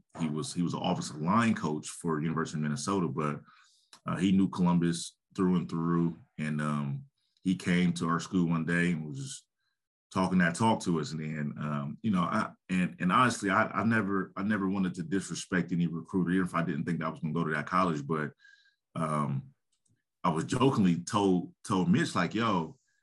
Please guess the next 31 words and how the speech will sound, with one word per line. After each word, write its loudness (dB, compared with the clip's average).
man, 2
if 2
you 2
can 0
get 4
me, 4
my -2
brother, 2
my -4
cousin, 2
you -4
know, 0
my 4
other 4
cousin, 0
a -2
scholarship, 0
like, -2
give 2
me 6
four 4
scholarships, 2
man. 0
We, -4
we, -4
we, 0
we 0
coming 4
to 4
Minnesota, 2
man. -6